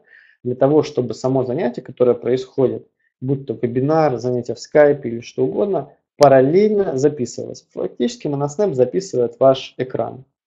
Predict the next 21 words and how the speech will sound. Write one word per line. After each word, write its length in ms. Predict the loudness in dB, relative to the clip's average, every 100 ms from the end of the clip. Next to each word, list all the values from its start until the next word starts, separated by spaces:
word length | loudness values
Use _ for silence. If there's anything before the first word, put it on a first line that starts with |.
| _
Соответственно, 500 | -4 0 0 -2 -2
вам 160 | 0 0
нужно 380 | -2 -4 -6 -8 _ -6
записать 460 | -4 -2 -4 -4
ту 80 | -8
часть 260 | -10 -12 -10
экрана, 420 | -4 -2 -2 -8 _ _ _
которая 460 | -4 0 2 4 4
у 80 | 4
вас, 380 | 2 2 -6 _ _ _ _
м, 380 | -14 -14 -14 -18 -20 _ _ _ _ _ _ _ _ _ _ _
на 100 | 0
которой 280 | 6 6
размещено, 760 | 4 -2 -8 -4 -4 0 -2 -2
на, 140 | -2 0
размещён 440 | 2 0 -4 -6
тот 220 | -4 -4
экран, 480 | -4 -2 0 0 -4 -10 _
который 480 | -6 -4 4 4 4
видит 480 | 0 -4 -4 -6 -8 _ _ _ _ _ _ _ _ _
ученик. 520 | -6 -4 -6 -8 -18